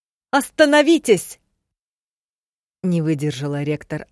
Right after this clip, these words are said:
Аддисет. Но дикарь и не думал останавливаться.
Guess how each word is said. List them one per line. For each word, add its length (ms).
Аддисет. 800
Но 180
дикарь 500
и 100
не 160
думал 380
останавливаться. 1040